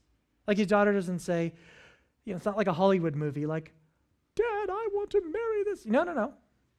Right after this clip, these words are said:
The only protest she has, actually, is enlarging the territory for her husband.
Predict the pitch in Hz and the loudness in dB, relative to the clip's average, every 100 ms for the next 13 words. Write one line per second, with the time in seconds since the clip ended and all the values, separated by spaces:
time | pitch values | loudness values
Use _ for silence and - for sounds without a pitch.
0 | _ _ _ _ - 220 202 359 480 - | _ _ _ _ -16 -4 0 2 2 2
1 | 349 359 302 - 196 143 247 339 240 - | 0 2 -2 -2 -4 -2 0 0 0 0
2 | 208 208 180 185 185 185 190 196 254 254 | -2 0 0 -2 -2 -2 -2 0 -2 -2
3 | 247 220 196 233 285 - 202 185 208 196 | 0 0 0 -4 -6 -4 -4 -4 -6 -6
4 | 196 320 - | -6 -8 -12